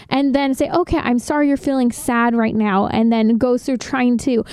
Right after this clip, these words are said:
both acknowledge, like, the feeling or acknowledge what they're saying,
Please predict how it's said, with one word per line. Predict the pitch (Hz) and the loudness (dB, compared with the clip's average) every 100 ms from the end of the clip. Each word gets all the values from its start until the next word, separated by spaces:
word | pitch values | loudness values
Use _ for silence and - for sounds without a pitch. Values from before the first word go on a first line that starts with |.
| - | -8
both | - 247 240 | -2 0 0
acknowledge, | 247 226 247 254 320 302 | 0 0 2 2 0 0
like, | 294 - | -2 -2
the | 240 233 233 | 0 0 0
feeling | 220 - 294 277 254 240 | -2 -2 0 2 0 0
or | - 240 | -2 -2
acknowledge | 233 240 226 220 262 262 226 | 0 0 0 0 0 0 0
what | 226 - | -2 -2
they're | 226 | -6
saying, | 226 - 359 359 254 233 | -6 -4 -2 0 2 0